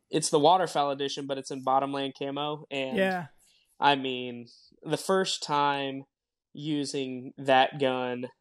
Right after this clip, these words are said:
Speaker 1: um, I actually didn't kill the first bird with that gun. I took a kid youth hunting, and he, um,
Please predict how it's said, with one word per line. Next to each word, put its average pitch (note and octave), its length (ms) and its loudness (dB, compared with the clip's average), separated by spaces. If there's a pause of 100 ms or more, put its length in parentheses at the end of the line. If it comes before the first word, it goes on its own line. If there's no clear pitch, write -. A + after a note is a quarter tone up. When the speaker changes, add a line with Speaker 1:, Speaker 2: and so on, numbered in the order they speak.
(200)
Speaker 1:
um, C3 500 -6 (280)
I E3 160 8
actually D#3 360 2
didn't C3+ 220 -10
kill C3+ 160 -8
the B2 60 -10
first - 280 -12
bird C#3 200 -6
with B2+ 120 -14
that C3 220 -4
gun. C3 240 -8 (340)
I C#3+ 80 2
took D#3 220 0
a D3 80 2
kid C#3 300 0
youth D3 260 -4
hunting, B2 400 -4 (160)
and B2 520 -4 (720)
he, C#3 640 0 (320)
um, B2 580 -4